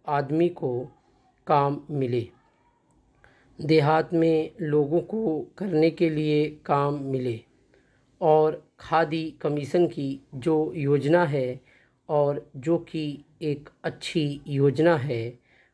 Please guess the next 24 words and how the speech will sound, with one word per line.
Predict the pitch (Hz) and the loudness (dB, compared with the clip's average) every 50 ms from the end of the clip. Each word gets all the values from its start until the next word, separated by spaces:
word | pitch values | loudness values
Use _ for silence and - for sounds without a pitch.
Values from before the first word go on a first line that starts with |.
| _ - 156 | _ -6 0
वह | 147 165 156 143 151 147 143 143 - - _ _ _ - | 2 2 4 4 4 2 0 -2 -4 -10 _ _ _ -14
ठीक | - - 160 151 151 - _ - | -6 -6 -6 -6 -6 -12 _ -6
तरह | 156 139 131 160 160 | -4 -2 0 0 -2
से | 156 - - 135 127 123 - - - | -2 -2 -4 -4 -4 -6 -8 -12 -8
चले। | - 143 127 120 117 117 113 _ _ _ _ _ _ _ _ _ _ _ _ - - | -4 -4 -4 -4 -4 -8 -12 _ _ _ _ _ _ _ _ _ _ _ _ -2 2
सौभाग्य | 170 156 151 131 135 156 160 156 160 170 | 4 4 4 4 4 2 2 2 -2 -6
से | 165 - 170 160 156 156 - - _ _ - | -6 -2 -2 -2 -2 -2 -6 -10 _ _ -8
मैं | 151 147 151 147 147 143 143 - - _ _ - | -4 -2 -2 0 -2 -2 -4 -8 -10 _ _ -2
आर्य | 151 151 156 160 | 0 2 2 0
समाज | 156 - 160 147 139 135 135 135 - _ _ | 0 -2 -2 0 0 0 -2 -4 -6 _ _
संगठन | - - 160 135 143 151 143 165 170 160 | -10 -4 -2 0 0 0 2 2 2 2
से | 147 - 151 131 127 123 - - _ _ _ _ _ _ _ _ _ _ _ _ _ _ _ | 2 -2 -4 -4 -4 -4 -6 -10 _ _ _ _ _ _ _ _ _ _ _ _ _ _ _
संबंध | - - 160 143 139 139 143 139 135 127 | -8 -2 0 2 4 4 4 4 2 0
रखता | 131 123 120 123 - - - 131 123 123 - - _ _ - - | -2 -4 -6 -6 -8 -6 -4 -4 -4 -4 -6 -12 _ _ -14 -10
हूँ। | - 117 120 - _ _ _ _ _ _ _ _ _ _ _ _ _ _ _ _ _ _ _ _ _ _ _ _ _ _ _ _ _ _ _ _ _ _ _ _ _ _ _ _ _ _ _ _ _ _ _ _ _ _ _ - - | -10 -10 -10 -10 _ _ _ _ _ _ _ _ _ _ _ _ _ _ _ _ _ _ _ _ _ _ _ _ _ _ _ _ _ _ _ _ _ _ _ _ _ _ _ _ _ _ _ _ _ _ _ _ _ _ _ -12 -6
आपको | - 139 139 - - 151 | -4 -4 -4 -2 -2 -4
डिक्टेशन | 143 127 - - 135 - - 156 147 | -4 -4 -8 -8 -6 0 2 2 2
दे | 147 143 139 | 2 2 0
दी | 135 143 151 | 0 -2 -4
गई | 139 156 151 156 | -2 -2 -2 -2
है, | 143 151 185 208 - - _ _ _ _ _ _ _ _ _ _ - | -2 -4 -4 -6 -6 -10 _ _ _ _ _ _ _ _ _ _ -16
इसको | - - - 165 | -16 -6 0 2
आप | 151 143 131 - 147 | 2 2 2 0 0
लोग | 151 143 135 | -2 -2 -2